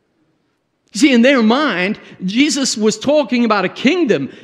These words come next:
Jesus was therefore king. Jesus was going to overthrow this Roman oppression, and he was gonna set up his throne.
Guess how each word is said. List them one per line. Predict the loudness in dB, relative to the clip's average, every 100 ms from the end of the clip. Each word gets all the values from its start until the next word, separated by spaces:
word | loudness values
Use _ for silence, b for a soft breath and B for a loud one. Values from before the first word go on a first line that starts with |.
| -6
Jesus | 0 2 2 -4
was | -4 -2
therefore | 0 0 2 0
king. | 0 -2 0 0
Jesus | 0 0 -2 -4
was | -6 -2
going | 0 0
to | -2 -4
overthrow | -2 0 -2 -4 0 2 4 2 B -10
this | -8 -6
Roman | 2 4 4 2 -2
oppression, | -2 0 0 0 -4 -4
and | 0
he | 0 0
was | -2
gonna | -4 -4
set | -4 -8 -8 -6
up | -6 -4
his | -4 -4
throne. | -2 0 0 -2